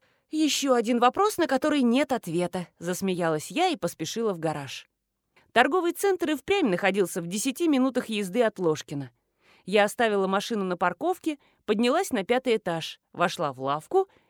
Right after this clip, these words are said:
и услышала радостный возглас продавца Максима. "Ой, здрасте! Рад вас видеть! Как обычно, да? Корм мешками, банки палетами?" "Нет", сказала я,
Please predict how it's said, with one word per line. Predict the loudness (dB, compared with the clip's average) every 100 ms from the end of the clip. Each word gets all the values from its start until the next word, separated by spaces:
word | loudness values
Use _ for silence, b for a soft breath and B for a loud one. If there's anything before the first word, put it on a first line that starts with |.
| -2
и | -2
услышала | 0 0 0 0 0
радостный | 2 4 2 0 -4 -2
возглас | 0 0 0 -2 -2
продавца | -2 -2 -2 0 0
Максима. | 0 -4 -10 -8 -8 -12 _ _ -6
"Ой, | 0 4 4 4
здрасте! | 2 4 4 2 0 -4 -4 _ _ 2
Рад | 4 4
вас | 2 0
видеть! | -2 -4 -2 -6 -8 _ _ 2
Как | 4 4
обычно, | 2 0 -2 -2
да? | 2 2 0 _ _
Корм | 6 6 6 4
мешками, | 2 4 4 6 4 2 _
банки | 4 4 4 0
палетами?" | 2 2 2 0 -2 -2 -8 _ _ b b b b b
"Нет", | 2 4 2 0 -10 _ _
сказала | -6 -2 0 0
я, | 0 0 -4